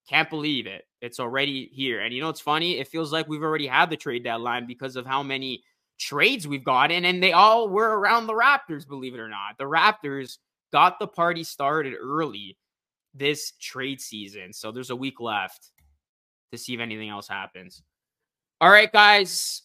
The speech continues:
I wanted to conclude today's show by reflecting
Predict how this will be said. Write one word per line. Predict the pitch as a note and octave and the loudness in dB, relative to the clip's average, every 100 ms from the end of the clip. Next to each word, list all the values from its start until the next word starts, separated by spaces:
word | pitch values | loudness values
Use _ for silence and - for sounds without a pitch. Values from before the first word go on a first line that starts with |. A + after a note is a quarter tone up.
| _ - | _ 2
I | F#3 | 4
wanted | F#3+ G#3+ A3 | 6 4 4
to | G#3 | -2
conclude | G3 G3 - F#3+ G3 F#3 | -4 -6 -4 -4 -4 -2
today's | F3+ F#3 F3 | 2 4 2
show | - E3+ D#3+ D#3+ D3+ | 0 0 2 2 2
by | D3+ D3 C#3+ C3 A#2+ _ - | 2 6 6 4 -2 _ -10
reflecting | D#3 - D#3+ E3+ F3+ F3+ F3+ F3+ | -8 -8 2 2 2 -2 -2 -2